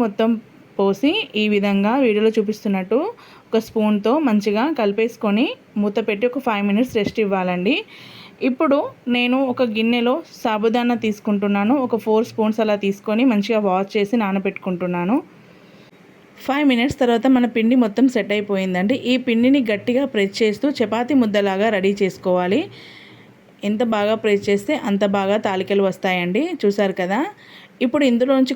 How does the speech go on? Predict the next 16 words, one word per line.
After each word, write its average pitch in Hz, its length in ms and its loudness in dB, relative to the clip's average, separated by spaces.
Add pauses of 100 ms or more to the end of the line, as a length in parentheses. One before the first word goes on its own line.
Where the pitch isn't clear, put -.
కొంత 220 140 0 (140)
భాగాన్ని 214 420 0 (140)
నేను 202 260 2
తీసుకొని 214 440 2 (1400)
తాలికలు 214 460 0
ప్రిపేర్ 202 340 0
చేస్తాను. 196 460 0 (140)
అది 214 160 2
ఏ - 80 4
విధంగానో 202 500 2
చూపిస్తాను. 180 580 -2 (920)
పిండిలోంచి 262 640 2
కొంత 220 180 0 (100)
భాగాన్ని 196 440 0
తీసుకొని 202 420 -2 (140)
ఇలా 202 140 2